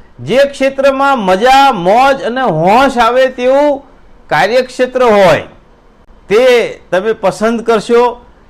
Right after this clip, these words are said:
તો સફળતા દસ ગણી મળશે અને તમને જિંદગી જીવવાની ખૂબ મજા આવશે. ફરી આપ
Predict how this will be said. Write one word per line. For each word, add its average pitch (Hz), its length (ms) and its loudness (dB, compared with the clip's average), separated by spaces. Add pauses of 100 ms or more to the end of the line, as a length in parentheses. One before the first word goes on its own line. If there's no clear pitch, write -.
તો 165 100 -8
સફળતા 208 840 -2 (300)
દસ 202 380 0
ગણી 233 220 -4
મળશે 226 480 -2 (440)
અને 165 180 -10
તમને 202 480 -8
જિંદગી 180 500 -8
જીવવાની 170 520 -8
ખૂબ 269 640 -4
મજા 151 320 -2
આવશે. 120 440 -4 (720)
ફરી 202 480 -2 (840)
આપ 220 360 0